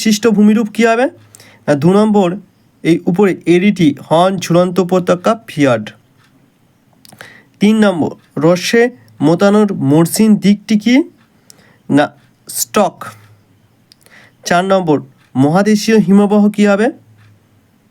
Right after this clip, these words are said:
আন্টার্কটিকা। তো এখনও যারা আমার চ্যানেলটি সাবস্ক্রাইব করেনি, প্লিজ চ্যানেলটি সাবস্ক্রাইব করে দেবেন এবং পাশে থাকা বেল আইকনটি প্রেস করে দেবেন। ভিডিও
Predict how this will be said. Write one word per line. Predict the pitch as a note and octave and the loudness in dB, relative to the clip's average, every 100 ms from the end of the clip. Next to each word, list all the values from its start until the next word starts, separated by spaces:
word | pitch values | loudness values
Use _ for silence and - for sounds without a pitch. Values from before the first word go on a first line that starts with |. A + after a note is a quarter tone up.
| _ _ _ _ _ _ _ _ | _ _ _ _ _ _ _ _
আন্টার্কটিকা। | C#3+ D3 C#3 C#3+ C3+ C3+ A2 G#2 - - _ _ _ _ _ _ _ _ _ _ _ | -4 -2 -2 -2 -2 -4 -8 -8 -12 -16 _ _ _ _ _ _ _ _ _ _ _
তো | F#3 F3+ F3 F3 | -6 -4 -2 -2
এখনও | - A3+ A#3+ A3+ | -2 0 0 2
যারা | A#3 - - F3 | 0 0 -2 0
আমার | G3 G#3 | 0 0
চ্যানেলটি | A3 G#3+ G#3 G#3 | 2 2 2 0
সাবস্ক্রাইব | F#3+ - - G#3 - | -4 -4 -2 -2 0
করেনি, | G#3 F#3 C3 C3 _ _ _ _ _ - | -2 0 -4 -8 _ _ _ _ _ -2
প্লিজ | G#3 G#3+ - - | 0 0 -4 -4
চ্যানেলটি | E3+ E3+ F3 | -2 -2 -2
সাবস্ক্রাইব | F3 - G3+ G3 - | -4 -2 -2 -2 0
করে | G3+ G3+ | 0 2
দেবেন | G#3 G#3+ - _ _ | 0 -2 -8 _ _
এবং | D3 D#3 D3 D3+ | -2 -2 0 -2
পাশে | D3+ - G3 | -2 -2 -2
থাকা | F#3+ F#3 | -2 0
বেল | D#3+ D#3+ | 0 0
আইকনটি | D#3 D3+ D3 E3+ C#4 - _ _ - | 0 -2 -2 -2 -4 -6 _ _ -4
প্রেস | C#3+ - | -4 -2
করে | C#3+ B2+ | -2 -2
দেবেন। | A#2+ A2 - - _ _ _ _ | -2 -4 -8 -20 _ _ _ _
ভিডিও | C3 D#3 | -6 0